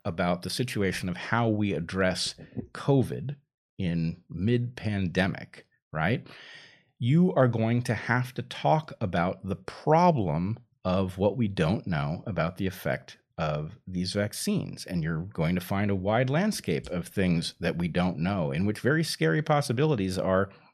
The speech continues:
um, scientifically at least plausible. It could be that there are serious harms to the vaccine in the short term. We certainly can't say that there aren't serious harms in the long term because these things have existed for less than a year.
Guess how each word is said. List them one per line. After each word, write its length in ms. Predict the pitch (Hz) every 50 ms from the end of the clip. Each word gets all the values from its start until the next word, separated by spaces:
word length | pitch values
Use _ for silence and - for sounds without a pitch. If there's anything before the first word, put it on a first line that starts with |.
| _ _
um, 440 | - 90 85 85 87 87 90 80 - - _ -
scientifically 960 | - - 123 127 139 123 113 - - 147 - 156 - - 101 98 101 104 - -
at 140 | 90 87
least 280 | - 90 - 90 - -
plausible. 720 | - - 139 139 143 127 92 - - - - - - - _ _ _ _ _
It 160 | 82 73 - - _ _ _ _ _
could 240 | - - 82 76 67
be 160 | 65 78 78 76
that 200 | - 67 - -
there 260 | 80 78 73 - -
are 260 | 67 71 71 67 69 - - - - - - - - - - -
serious 560 | - - - - 104 104 101 95 95 95 -
harms 440 | - - 98 101 104 95 95 90 -
to 80 | - 90
the 80 | 87
vaccine 440 | 80 85 78 80 - - - 87 82
in 80 | 80 73
the 60 | 73
short 360 | - - - 73 67 - -
term. 380 | - 101 113 151 180 196 190 180 - - - - - _
We 140 | - 76 76
certainly 480 | - - - - 135 - 117 95 90 87
can't 280 | - - 95 87 -
say 160 | - - 92 85
that 160 | 85 82 -
there 120 | 87 82
aren't 200 | 82 82 - -
serious 380 | - - 107 95 87 85 85 -
harms 340 | - 92 92 85 85 82 -
in 60 | 80
the 60 | 76
long 280 | 76 78 85 92 101 98
term 240 | - 120 135 143
because 240 | 127 104 85 80 -
these 160 | - 71 -
things 240 | - - 76 76 73
have 80 | - 71
existed 480 | 69 67 71 73 69 - - - 76 -
for 100 | - 73
less 240 | 69 69 65 - -
than 160 | - 69 67
a 40 | 67
year. 420 | 64 65 80 104 143 165 180 180